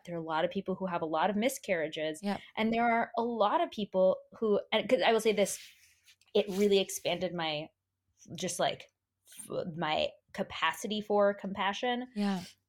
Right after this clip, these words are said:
Speaker 1: And, um, there are a lot of people who experience the absolute nightmare that I don't let my brain go to of, like, having a stillbirth.
Speaker 2: Yeah. Yep.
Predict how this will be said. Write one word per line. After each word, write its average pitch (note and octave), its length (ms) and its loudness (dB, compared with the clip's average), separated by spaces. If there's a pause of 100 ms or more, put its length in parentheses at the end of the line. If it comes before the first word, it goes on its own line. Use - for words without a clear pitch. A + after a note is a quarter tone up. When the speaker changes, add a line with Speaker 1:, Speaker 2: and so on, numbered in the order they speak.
(180)
Speaker 1:
And, F#3 420 0 (180)
um, E3 520 -2 (420)
there G3+ 140 2
are G#3 40 8
a G3 40 6
lot G#3 300 4
of A3 100 -2
people G3+ 580 2
who G3 140 0
experience F#3+ 560 -4
the F3 260 -6 (460)
absolute F#3 720 -2 (300)
nightmare F3+ 800 0
that D#3+ 220 -2
I F3+ 140 2
don't F#3 160 0
let F3+ 160 2
my E3 100 -4
brain D#3+ 300 -6
go F3 180 2
to E3 440 -2 (120)
of, F3 220 0 (340)
like, F#3 180 0
having F3 360 0
a F3+ 40 -4
stillbirth. - 500 0 (240)
Speaker 2:
Yeah. A3 240 -6 (340)
Yep. F#3 240 0